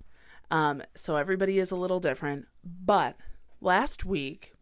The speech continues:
I was given a gift card by somebody who did not have to give me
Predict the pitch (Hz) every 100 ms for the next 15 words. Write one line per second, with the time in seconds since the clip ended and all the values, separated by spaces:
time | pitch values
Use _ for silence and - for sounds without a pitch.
0 | _ - - - - - _ _ _ -
1 | - - _ - - - 185 220 214 -
2 | 170 156 147 147 - - 175 180 277 -
3 | - - 147 98 - - - 196 202 -
4 | 247 294 370 392 320 247 226 220 - -
5 | _ _ 190 233 214 220 214 302 - -
6 | - 311 302 - - 175 180 160 160 147
7 | 147